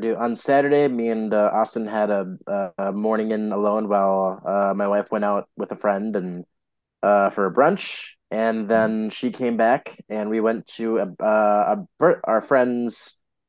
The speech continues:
Speaker 1: uh, son's birthday party, who turned one. And,
Speaker 2: Oh.
Speaker 1: um, so we brought Austin and, and, uh, a bunch of other of our friends brought their kids, and, uh, they were just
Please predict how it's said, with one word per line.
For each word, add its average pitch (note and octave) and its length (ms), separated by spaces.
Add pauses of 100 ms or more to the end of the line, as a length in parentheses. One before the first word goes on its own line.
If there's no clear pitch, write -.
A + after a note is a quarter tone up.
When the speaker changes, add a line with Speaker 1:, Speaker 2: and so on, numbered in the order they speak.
(140)
Speaker 1:
uh, G#2+ 220
son's D3 400
birthday D#3 300
party, A2 340
who B2 160
turned C3+ 440
one. G2+ 420 (520)
And, A2 500
Speaker 2:
Oh. G#2+ 360
Speaker 1:
um, G2+ 220 (800)
so A2+ 380
we G#2 120
brought A#2 220
Austin A#2 400
and, G#2 240
and, G#2 320
uh, G2+ 320
a - 20
bunch A2+ 200
of A2 60
other A2 380
of G#2 160
our G#2+ 80
friends G#2+ 300
brought G#2 180
their G2+ 120
kids, G2+ 420
and, F2+ 340 (460)
uh, F#2 160
they A2 140
were A#2 100
just A2 280